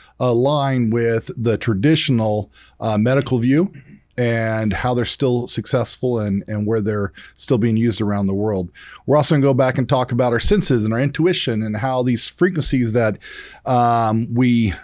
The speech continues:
intercept in our environment or in our body that allows us to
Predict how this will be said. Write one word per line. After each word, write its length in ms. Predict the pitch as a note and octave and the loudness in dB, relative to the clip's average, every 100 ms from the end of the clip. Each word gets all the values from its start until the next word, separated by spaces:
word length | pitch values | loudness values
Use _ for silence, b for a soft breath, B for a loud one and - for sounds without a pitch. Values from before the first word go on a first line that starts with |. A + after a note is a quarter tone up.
| - | -4
intercept 640 | D3 C#3 - D#3 C#3+ - - - - _ _ - _ | 0 2 2 2 0 -2 -16 -20 -20 _ _ -20 _
in 140 | B2 A#2+ | -2 0
our 100 | B2 | 2
environment 560 | G#2+ B2 C3 C3+ E3+ | 2 2 2 2 0
or 360 | B2+ A2+ A2 G#2+ | 0 0 0 -2
in 180 | A2+ A#2+ | 0 0
our 80 | G#2+ | 2
body 320 | G#2+ A2+ C#3 | 0 2 0
that 240 | B2 A2 | 0 0
allows 340 | A2 A2 A2+ A2 | 0 0 0 -2
us 100 | - | -4
to 380 | B2+ A#2+ A2 | -2 0 0